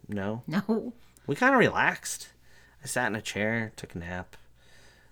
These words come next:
Speaker 2: I wor-, I tried to work on the pool, on the running track deck, and, uh,
Speaker 1: <laughs>
Speaker 2: the, the,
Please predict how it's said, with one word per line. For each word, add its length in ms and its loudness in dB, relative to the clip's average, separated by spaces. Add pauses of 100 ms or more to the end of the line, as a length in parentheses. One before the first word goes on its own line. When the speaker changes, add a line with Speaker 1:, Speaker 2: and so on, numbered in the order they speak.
(260)
Speaker 2:
I 220 -2
wor-, 300 -4
I 120 -4
tried 340 -4
to 60 0
work 300 0
on 200 -2
the 280 -4 (120)
pool, 240 -8
on 180 -2
the 340 -6
running 300 -4
track 360 -4
deck, 320 -2 (460)
and, 400 -4
uh, 260 -2 (120)
Speaker 1:
<laughs> 120 2
Speaker 2:
the, 320 10 (300)
the, 420 0